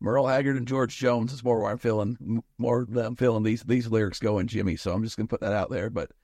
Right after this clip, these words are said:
really great song, uh, controversial. I don't know why it gets brought up.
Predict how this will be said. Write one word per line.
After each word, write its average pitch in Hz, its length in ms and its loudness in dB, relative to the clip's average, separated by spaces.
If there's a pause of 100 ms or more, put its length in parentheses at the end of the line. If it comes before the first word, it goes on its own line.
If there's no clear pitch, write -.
(440)
really 165 360 2
great 127 360 0
song, 131 460 0 (280)
uh, 92 340 0 (800)
controversial. 120 640 -2
I 123 80 2
don't 139 200 2
know 120 120 2
why 110 540 0 (280)
it 87 260 -4
gets 107 300 0
brought 107 220 0
up. 104 140 -2